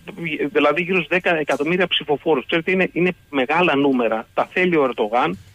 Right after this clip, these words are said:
εντάξει, η οικονομία, άλλο η μαύρη, άλλο αυτή που φαίνεται, όμως, ε, νομίζω ότι θα το λάβει πολύ καλά υπόψη το Ερντογάν στο να αντιμετωπίσει τα προβλήματα αυτής της περιοχής, γιατί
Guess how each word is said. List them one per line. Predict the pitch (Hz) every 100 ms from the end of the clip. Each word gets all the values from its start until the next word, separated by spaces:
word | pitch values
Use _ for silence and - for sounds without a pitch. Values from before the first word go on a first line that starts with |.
| _ - -
εντάξει, | 127 147 165 -
η | 135 127
οικονομία, | 123 127 123 127 165 156 143
άλλο | 139 160 147
η | 127
μαύρη, | 139 147 135 123
άλλο | 127 143 139 131 127
αυτή | 123 -
που | 151 -
φαίνεται, | - 135 151 214 202 - _ _ _
όμως, | - 151 175 165 -
ε, | 151 139 131 127 123 120 113 _ _
νομίζω | 131 120 131 180 170
ότι | 156 -
θα | 131
το | 131
λάβει | 135 170 170
πολύ | - 131 151
καλά | 160 151 139
υπόψη | 117 151 - -
το |
Ερντογάν | 131 117 113 139 160
στο | - 147 120 113
να | 113
αντιμετωπίσει | 117 117 110 113 160
τα | 151
προβλήματα | 135 113 139 151
αυτής | - 160
της | -
περιοχής, | 131 117 170 151
γιατί | 135 113 165 170